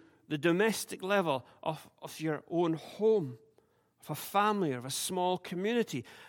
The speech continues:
and you had somebody who was just like a tyrant over her family or his family,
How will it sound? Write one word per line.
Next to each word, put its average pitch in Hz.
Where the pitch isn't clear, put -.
and 165
you 175
had 175
somebody 214
who 170
was 165
just 175
like 170
a 156
tyrant 190
over 156
her 160
family 202
or 143
his 151
family, 220